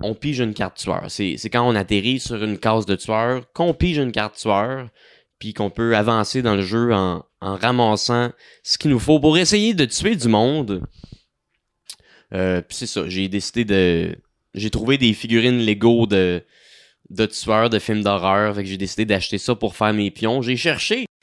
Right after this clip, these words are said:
des figurines Lego de vrais tueurs, puis ça, ça s'achète pas vraiment, tu sais, j'en, j'en vois des fois, ils en ont une, euh, de Ted Bundy, mais, tu sais, c'est pas Lego qui l'a fait, c'est eux autres qui ont amassé plein de petits morceaux pour le faire, puis ça ressemble à Ted Bundy, mais Lego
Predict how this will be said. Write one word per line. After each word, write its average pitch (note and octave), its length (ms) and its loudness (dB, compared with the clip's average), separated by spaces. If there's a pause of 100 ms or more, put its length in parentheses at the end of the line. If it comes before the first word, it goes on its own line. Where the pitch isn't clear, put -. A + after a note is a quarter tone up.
(180)
des B2 160 -4
figurines A#2+ 500 -4
Lego B2+ 380 0
de G#2+ 140 2
vrais G#2 360 0
tueurs, B2 640 0
puis A2+ 160 -8
ça, G#2 340 0
ça G#2+ 140 -6
s'achète B2+ 380 -8
pas F#3 120 -2
vraiment, A#2+ 420 -2
tu - 80 -10
sais, C#3+ 120 -6
j'en, G#2 320 -4 (540)
j'en G#2 240 -2
vois C3 120 0
des A#2+ 120 -4
fois, C3+ 180 -4
ils B2+ 80 0
en G#2+ 140 0
ont G#2 200 0 (100)
une, A#2+ 340 2
euh, F#2+ 220 2
de G#2 140 0
Ted G#2+ 320 0
Bundy, G#2+ 580 2
mais, G2 360 2
tu - 100 -20 (240)
sais, A2+ 100 -10
c'est - 180 -8
pas B2+ 180 2
Lego A#2 500 0
qui A#2 160 -8
l'a G#2+ 180 0
fait, B2 480 -4
c'est A2 180 -4
eux G#2+ 180 0
autres A#2+ 260 -4
qui A#2 100 -6
ont G#2 120 0
amassé G2+ 420 -2
plein G#2 180 -6
de G#2+ 60 -6
petits - 180 -12
morceaux G#2 360 -6
pour G#2+ 220 2
le G2 100 6
faire, G2+ 260 2
puis F#2+ 80 -2
ça F#2 80 -2
ressemble A2 280 0
à F#2 60 0
Ted G2 220 0
Bundy, F#2+ 380 -2
mais A2 180 -2
Lego A2+ 480 0